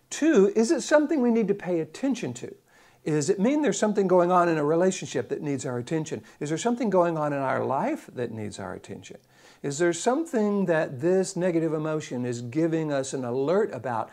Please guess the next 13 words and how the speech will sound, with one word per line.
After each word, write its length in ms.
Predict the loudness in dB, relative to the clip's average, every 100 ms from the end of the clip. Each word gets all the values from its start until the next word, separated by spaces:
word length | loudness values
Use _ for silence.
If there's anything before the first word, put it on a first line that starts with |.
| -18 -8
that 120 | -6 -2
really 880 | 0 2 4 4 4 4 4 2 0
deserves 840 | -2 0 0 2 4 4 4 0
our 200 | -2 -4
attention, 580 | -4 -8 -6 -6 -6 -8 -4
some 200 | -2 2
sort 160 | 2
of 120 | 0 -2
action 460 | -14 -12 -8 -6
we 60 | -4
need 180 | -4 -4
to 80 | -6
take? 440 | -6 -8 -10